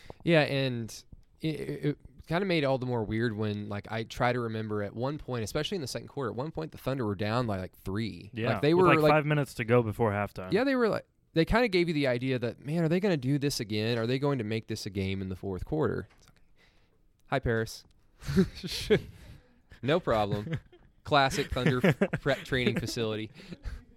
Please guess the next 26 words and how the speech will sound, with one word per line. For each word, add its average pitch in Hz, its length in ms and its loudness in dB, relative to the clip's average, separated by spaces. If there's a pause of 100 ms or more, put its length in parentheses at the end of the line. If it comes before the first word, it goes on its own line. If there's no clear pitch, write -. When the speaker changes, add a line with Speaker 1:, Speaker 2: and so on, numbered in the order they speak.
(180)
Speaker 1:
Have 190 240 4
a 180 40 -2
good 143 180 2 (140)
one. 185 320 2 (540)
Speaker 2:
<laughs> - 320 -20
Speaker 1:
Paris 98 160 -6
Wilson 95 220 -4
does 90 100 -4
a 95 80 -2
great 95 260 -4
job 95 260 -4 (120)
covering 95 240 -4
the 90 80 -8
Thunder 95 300 -6
for 233 220 2
the 127 100 0
Thunder. 90 340 -10 (480)
Um, 117 420 2
maybe 139 160 0
I 131 40 2
need 127 100 -2
to 110 80 -4
get 101 80 -4
her 95 120 -4
on 90 140 -8
next. 90 400 -14